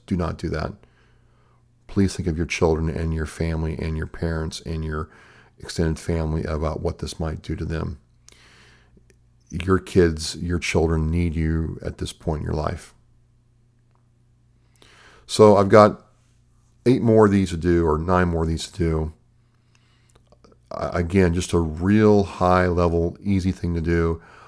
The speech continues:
I might break this down to certain things you can do to, uh, get ready for court, get ready for separation,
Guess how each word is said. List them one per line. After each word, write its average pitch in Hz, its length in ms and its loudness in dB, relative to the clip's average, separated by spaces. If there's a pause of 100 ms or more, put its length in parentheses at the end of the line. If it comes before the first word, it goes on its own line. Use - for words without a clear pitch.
I 85 80 -2
might 87 420 0
break 87 300 0
this 82 160 -6
down 85 380 0
to 80 60 -6
certain - 300 -6
things 85 260 -6
you 80 60 -8
can 80 180 -4
do 82 340 0
to, 80 480 -4 (640)
uh, 80 300 -8 (160)
get 90 200 -2
ready 85 200 0
for 80 580 -4
court, 107 580 4
get 85 160 -8
ready 82 240 -4
for 85 560 -8
separation, 87 840 -4